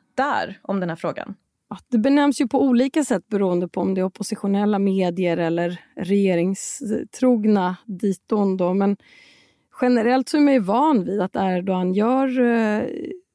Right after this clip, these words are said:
Speaker 2: så här tuffa utspel. Och just nu, ja, det rapporteras om det och pratas om det, men frågan handlar också, hamnar också lite vid sidan om den övriga rapporteringen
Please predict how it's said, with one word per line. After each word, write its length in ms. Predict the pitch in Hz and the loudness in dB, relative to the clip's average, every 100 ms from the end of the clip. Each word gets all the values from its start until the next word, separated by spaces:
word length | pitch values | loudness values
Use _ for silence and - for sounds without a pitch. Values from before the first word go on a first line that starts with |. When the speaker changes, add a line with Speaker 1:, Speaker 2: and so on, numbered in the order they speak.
| 226 214 | -16 -4
Speaker 2:
så 60 | |
här 60 | 190 | -4
tuffa 480 | - 208 - 208 180 | -2 -4 -2 0 0
utspel. 720 | 160 - - 180 185 175 190 | -2 -8 -6 -4 -2 0 2
Och 200 | 185 185 _ - - _ - | 0 0 _ -20 -20 _ 0
just 360 | 240 233 - | 2 2 0
nu, 280 | 269 254 247 | 2 4 2
ja, 280 | 240 254 247 | 2 2 2
det 120 | 240 | 2
rapporteras 800 | 247 - 254 - 220 208 196 190 | 0 -2 -6 0 2 2 0 -2
om 200 | 196 180 | -2 -2
det 60 | 185 | -4
och 80 | 180 | -4
pratas 460 | 220 185 - 202 | -4 -2 -4 -4
om 180 | 208 196 | -2 0
det, 60 | 214 | 0
men 140 | 220 | 0
frågan 400 | - 226 226 240 | 0 -2 0 0
handlar 260 | 240 226 226 | 0 0 0
också, 460 | 269 - - 240 - | -4 -4 0 0 0
hamnar 320 | 240 226 220 | -2 0 0
också 220 | 233 - | -2 2
lite 460 | 247 269 247 - 277 | 2 4 2 0 -2
vid 140 | 247 | -2
sidan 520 | - 233 196 190 185 185 | -2 -4 -4 -2 -2 -2
om 320 | 170 185 208 | -2 -2 0
den 140 | 214 | 0
övriga 360 | 214 185 226 240 | 0 0 -2 0
rapporteringen 840 | 247 226 - 180 160 165 170 175 | -2 -6 -4 -4 -2 -2 -2 -4